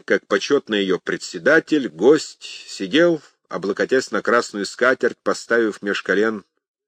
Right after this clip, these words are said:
почётную золотую шашку.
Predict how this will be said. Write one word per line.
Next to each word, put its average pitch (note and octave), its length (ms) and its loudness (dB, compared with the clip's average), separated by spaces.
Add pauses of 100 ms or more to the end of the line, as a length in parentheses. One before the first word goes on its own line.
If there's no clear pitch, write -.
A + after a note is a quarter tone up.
(920)
почётную G2+ 600 -2
золотую F2+ 440 -4
шашку. F2 580 -6